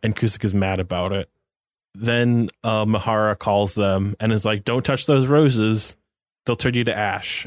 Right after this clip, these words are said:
And apparently around the world, people are getting blue roses and being turned to ash or into an Orphanok.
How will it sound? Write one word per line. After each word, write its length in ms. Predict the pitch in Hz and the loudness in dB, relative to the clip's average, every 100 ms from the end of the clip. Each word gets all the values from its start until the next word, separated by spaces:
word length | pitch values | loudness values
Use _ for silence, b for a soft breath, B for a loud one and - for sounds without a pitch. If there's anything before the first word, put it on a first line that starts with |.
| - | -6
And 300 | 113 113 113 | -2 0 0
apparently 500 | 110 127 120 117 113 | -2 0 0 2 2
around 280 | 107 110 110 | 2 2 2
the 80 | 104 | 2
world, 280 | 104 107 | 2 0
people 300 | - 107 104 | -2 -2 -2
are 120 | 92 101 | 0 0
getting 240 | 104 101 | 0 -2
blue 180 | 95 101 | 0 0
roses 340 | 95 95 92 98 | 2 0 0 -4
and 80 | |
being 200 | 95 95 | -2 -2
turned 220 | 90 98 85 | -2 -6 -6
to 100 | 71 | -8
ash 440 | 92 95 - - _ _ _ _ - | -8 -10 -12 -16 _ _ _ _ -4
or 160 | 123 123 | -2 0
into 320 | 120 117 104 | -2 -2 -4
an 60 | 92 | -4
Orphanok. 600 | 101 - 85 - - | -6 -8 -12 -16 -20